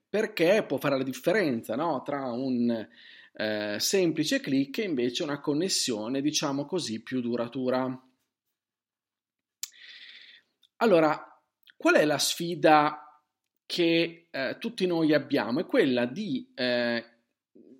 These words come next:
diciamo, andare là fuori a comunicare la nostra presenza, la nostra presenza come professionisti, come aziende, eccetera.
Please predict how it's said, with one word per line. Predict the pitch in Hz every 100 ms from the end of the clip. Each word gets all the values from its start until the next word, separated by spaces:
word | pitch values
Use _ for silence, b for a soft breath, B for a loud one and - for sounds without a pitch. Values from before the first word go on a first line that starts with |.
| - _ _
diciamo, | 147 151 214 165 135 -
andare | - 170 196 127
là | 160
fuori | 165 165 127 160
a | 180
comunicare | - 175 190 233 151 110 117 165
la | 214
nostra | 135 127 - 185
presenza, | 185 185 151 117 113 123 190 240 254 B B B B B B B
la | -
nostra | 208 214
presenza | 240 254 190 214 -
come | 156 143 131 123 -
professionisti, | 143 139 - 151 220 233 - 233 233 233
come | - 139 131 131 123
aziende, | 127 117 151 156 147 151 156 165 175
eccetera. | 151 - - 104 - - 113 120